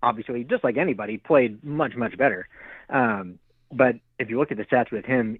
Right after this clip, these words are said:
even more so than just the norm, um, he's so much better with a clean pocket than he is under pressure. Like, it's, you know, the, the differences in stats is just astronomical. So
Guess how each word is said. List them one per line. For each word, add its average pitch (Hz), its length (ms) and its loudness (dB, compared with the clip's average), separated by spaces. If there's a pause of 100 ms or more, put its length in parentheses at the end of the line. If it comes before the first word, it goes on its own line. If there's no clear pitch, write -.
even 160 240 6
more 127 240 8
so 127 200 6
than 110 180 -2
just 113 180 -2 (920)
the 110 440 -6
norm, 110 600 2 (460)
um, 101 380 0 (480)
he's 131 200 4 (200)
so 143 200 6
much 123 220 2
better 113 420 2 (600)
with 123 140 -2
a 123 60 -6
clean 131 240 -2
pocket 117 300 2
than 113 120 0
he 113 100 -4
is 107 120 -6
under 104 160 -8
pressure. 95 400 -8
Like, 104 160 0
it's, 110 120 0 (140)
you 123 120 2
know, 110 60 0
the, 104 240 -6
the 117 140 2
differences 120 440 2
in 101 120 -8
stats 113 380 -4
is 104 100 -6
just 95 160 -8 (540)
astronomical. 104 720 -4 (720)
So 117 300 2